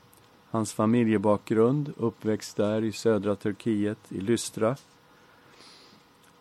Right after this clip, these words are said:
Och, eh, med judisk mamma, judisk mormor, blivit undervisad i skrifterna ända sedan barnsben. Han träffar Paulus,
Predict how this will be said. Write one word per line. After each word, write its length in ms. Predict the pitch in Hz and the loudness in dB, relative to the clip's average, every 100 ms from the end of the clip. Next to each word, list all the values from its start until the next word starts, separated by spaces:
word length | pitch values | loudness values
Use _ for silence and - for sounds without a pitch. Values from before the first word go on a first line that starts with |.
| _ | _
Och, 500 | - 104 98 - - | -6 -4 -4 -8 -2
eh, 360 | 107 101 98 98 101 - - - - _ _ _ _ - _ _ _ _ - | 2 4 2 0 -4 -12 -20 -20 -20 _ _ _ _ -20 _ _ _ _ -2
med 320 | 113 110 104 | 2 2 2
judisk 600 | 101 123 127 123 123 - | 4 4 4 2 0 2
mamma, 520 | 127 123 113 113 143 135 | 2 4 4 2 0 0
judisk 460 | 113 110 117 - | 0 2 0 0
mormor, 600 | 120 123 110 104 117 139 165 | 0 2 2 2 2 0 -2
blivit 320 | 113 117 117 - | 0 2 2 4
undervisad 840 | 131 117 113 110 120 123 131 117 | 4 6 4 2 0 -2 0 0
i 60 | 110 | -2
skrifterna 720 | - 131 123 - - 110 123 | 0 2 2 0 0 2 2
ända 320 | 123 117 110 | 0 0 0
sedan 240 | 107 110 104 | 0 -2 2
barnsben. 800 | 120 113 101 - 110 117 120 143 - _ _ _ _ _ _ _ _ _ _ | 2 2 0 -4 -4 -2 -2 -6 -12 _ _ _ _ _ _ _ _ _ _
Han 240 | - 104 | -10 -8
träffar 600 | 107 117 110 - 113 113 - _ | -2 -2 0 0 0 0 -4 _
Paulus, 720 | - 110 110 113 113 - - | 0 2 4 2 0 -4 -12